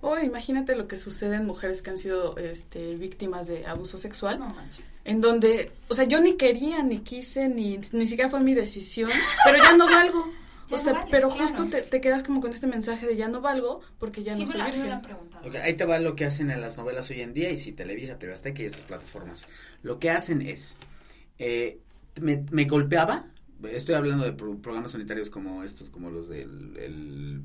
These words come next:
Speaker 3: el Cada Quien Su Santo y estos programas donde llega siempre hay un abusador, hay un bullying, ¿no? Entonces, le pego a, me pe-, me pegaba, abusaba de mí y entonces, pues,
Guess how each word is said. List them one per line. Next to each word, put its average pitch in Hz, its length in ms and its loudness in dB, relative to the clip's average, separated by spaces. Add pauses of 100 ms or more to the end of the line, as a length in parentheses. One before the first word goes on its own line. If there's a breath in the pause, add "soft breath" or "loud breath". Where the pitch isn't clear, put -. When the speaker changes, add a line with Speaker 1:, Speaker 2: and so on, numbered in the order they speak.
(240)
Speaker 3:
el 87 280 -14
Cada 110 200 -10
Quien 104 160 -12
Su 104 140 -12
Santo 101 460 -10
y 95 60 -16
estos 101 200 -16
programas 98 300 -14
donde 92 260 -14
llega 107 220 -10
siempre 107 280 -10
hay 113 80 -10
un 113 100 -6
abusador, 117 480 -6
hay 110 120 -6
un 127 100 0
bullying, 139 420 6
¿no? 131 180 -8 (260 loud breath)
Entonces, - 380 -6 (180 loud breath)
le 139 160 2
pego 170 280 6
a, 180 100 2
me 143 340 2
pe-, 135 240 -2
me 131 140 0
pegaba, 127 380 0
abusaba 127 420 -6
de 117 100 -8
mí 131 280 -4
y 120 100 -8
entonces, 113 560 -8 (380 soft breath)
pues, 107 200 -12